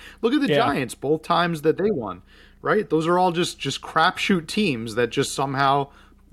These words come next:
Speaker 1: get it together at the right time, and things
Speaker 2: And
Speaker 1: just
Speaker 2: by the way,
Speaker 1: click.
Speaker 2: playing in a deathly division, um, they, they had a lot of things break their way, but they're also a very good team. And look, whether or not they win the Super Bowl, they're gonna be great next year.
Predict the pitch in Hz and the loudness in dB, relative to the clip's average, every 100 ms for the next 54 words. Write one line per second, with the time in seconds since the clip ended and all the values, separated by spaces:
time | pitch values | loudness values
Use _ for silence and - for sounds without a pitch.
0 | 127 170 180 180 - 139 170 156 131 127 | -2 0 2 0 -4 0 2 2 2 0
1 | 143 113 127 131 - 165 110 92 101 110 | 0 0 0 0 -2 0 0 -6 -14 -10
2 | 127 127 160 196 196 202 156 196 196 196 | -8 -4 -2 2 2 2 0 0 0 0
3 | 160 143 - 208 - 190 165 147 131 147 | -2 -2 0 0 0 0 2 2 0 0
4 | 151 135 101 101 _ _ - - 143 131 | -2 -4 -8 -12 _ _ -16 -2 2 2
5 | 123 120 165 175 196 190 170 170 180 175 | 0 0 0 2 2 2 2 2 2 0
6 | 170 151 - 139 139 143 143 208 262 269 | -2 -4 -4 -2 -2 -2 -2 0 0 2
7 | 285 285 254 254 220 311 - - - 254 | 0 0 -2 -2 -2 -8 -10 -14 -4 0
8 | 320 233 247 277 214 214 208 185 170 147 | 0 0 0 0 0 2 2 2 0 -2
9 | 160 214 269 269 277 - - 311 381 226 | -2 0 2 2 0 -8 -2 0 2 0
10 | 151 220 247 208 - - 226 139 - | 0 0 0 0 -2 -4 -4 -4 -6